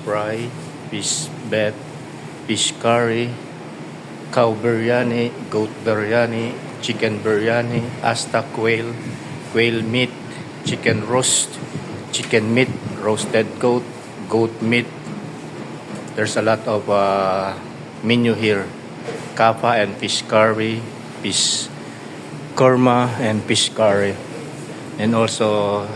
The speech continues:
have a prawn roast, fish biryani,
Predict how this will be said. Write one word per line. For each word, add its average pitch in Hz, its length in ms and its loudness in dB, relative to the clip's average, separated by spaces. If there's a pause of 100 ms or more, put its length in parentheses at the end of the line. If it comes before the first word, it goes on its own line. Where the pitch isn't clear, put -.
have 101 200 -2
a 101 120 0
prawn 110 460 4
roast, 110 640 4 (960)
fish 107 260 0
biryani, 117 720 6